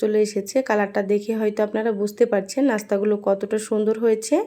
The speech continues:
এবার আমি নাস্তাগুলোকে তুলে নিচ্ছি। আপনারা এইভাবে একটু সময় নিয়ে ভেজে নেবেন,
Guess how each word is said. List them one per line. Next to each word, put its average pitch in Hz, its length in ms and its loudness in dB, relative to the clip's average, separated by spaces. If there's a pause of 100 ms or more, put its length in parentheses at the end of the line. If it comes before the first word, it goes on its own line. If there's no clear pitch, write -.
(920)
এবার 214 220 4
আমি 208 220 4
নাস্তাগুলোকে 208 680 0 (100)
তুলে 220 240 4
নিচ্ছি। 196 420 -4 (760)
আপনারা 240 360 2 (100)
এইভাবে 240 400 4
একটু 247 200 0
সময় 214 400 0
নিয়ে 233 160 4
ভেজে 208 340 2
নেবেন, 220 320 2